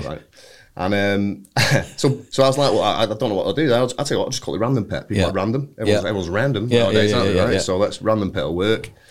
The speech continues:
Speaker 1: Obviously didn't take off. Why would
Speaker 2: Yeah.
Speaker 1: it?
Speaker 2: Yeah.
Speaker 1: You know, <laughs> why, why would it ever? Um, and then, and then from that app, I then built a, a thing called Peckle. And, um, it, it, it, I mean, this doesn't even make sense when you say it out loud, but it was basically a little chicken character.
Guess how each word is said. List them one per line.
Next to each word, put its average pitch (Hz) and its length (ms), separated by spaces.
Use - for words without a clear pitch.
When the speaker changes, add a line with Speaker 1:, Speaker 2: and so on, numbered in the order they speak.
Speaker 1:
Obviously 98 260
didn't 78 160
take 80 240
off. 101 300
Why 95 160
would 90 120
Speaker 2:
Yeah. 107 60
Speaker 1:
it? - 120
Speaker 2:
Yeah. 98 160
Speaker 1:
You 95 100
know, - 60
<laughs> 120 160
why, 107 160
why 104 180
would 101 140
it 98 120
ever? 107 220
Um, 117 580
and 117 100
then, 147 160
and 147 160
then 151 160
from 127 180
that 156 140
app, 135 160
I 101 60
then 107 160
built 101 360
a, 90 240
a - 40
thing 107 160
called 90 280
Peckle. 104 440
And, 92 200
um, 90 400
it, 82 160
it, 107 200
it, 98 120
I 87 80
mean, 113 140
this 113 140
doesn't 101 140
even 87 100
make 80 140
sense 82 180
when 78 60
you 76 60
say 82 120
it 76 40
out 60 120
loud, 80 280
but 78 140
it - 60
was 92 100
basically 123 220
a 95 40
little 104 180
chicken 98 360
character. - 440